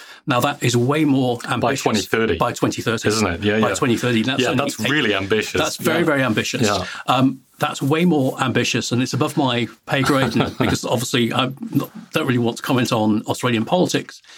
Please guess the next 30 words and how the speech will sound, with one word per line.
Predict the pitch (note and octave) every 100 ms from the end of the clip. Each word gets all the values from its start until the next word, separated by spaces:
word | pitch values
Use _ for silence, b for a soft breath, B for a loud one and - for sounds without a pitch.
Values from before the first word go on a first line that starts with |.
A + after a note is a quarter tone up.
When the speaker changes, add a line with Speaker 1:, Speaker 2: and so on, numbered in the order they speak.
| B B
Speaker 1:
um, | C3+ B2+ C3+
but | - C3+
they're | C#3
moving | C#3 B2+ B2
much | C#3+ D3
faster | - B2 A#2+ A#2
than | A2
government. | C3 - A#2 - - B B
Speaker 2:
Yeah. | B -
Speaker 1:
And | A#2
I | A2
think | A#2
there's | A#2
a | A#2
lot | A#2 B2+ B2+
of | A#2+
evidence, | A#2 A#2+ A2+ A2 - - -
uh, | C3 A#2+
that | A#2+ C3 B2+ -
industry | C#3+ C#3 - B2+
groups | A#2 A#2+ A2+ -
in | C3+ B2 A2+ A#2+
Australia | A#2+ - A#2+ A2+ A#2 -
are | B2
moving | B2 A#2+ A#2
a | A2+
lot | A#2+ - -
quicker | - C3+ C3 A#2+
than | - A#2
government | A#2 A2 A2 -